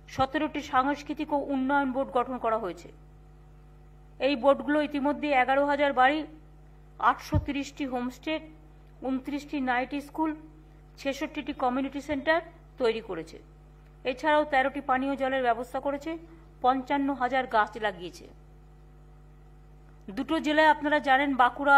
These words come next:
এবং ন-, সাউথ চব্বিশ পরগনা ও নর্থ চব্বিশ পরগনায় মনসা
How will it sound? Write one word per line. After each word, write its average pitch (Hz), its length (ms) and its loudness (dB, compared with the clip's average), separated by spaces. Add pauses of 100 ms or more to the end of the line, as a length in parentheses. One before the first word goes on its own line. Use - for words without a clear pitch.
এবং 254 220 2 (160)
ন-, 214 120 -4
সাউথ 247 340 0
চব্বিশ 247 280 -8
পরগনা 240 380 -2
ও - 20 -2
নর্থ 233 260 -2
চব্বিশ 247 200 -10
পরগনায় 208 480 -6 (920)
মনসা 294 420 2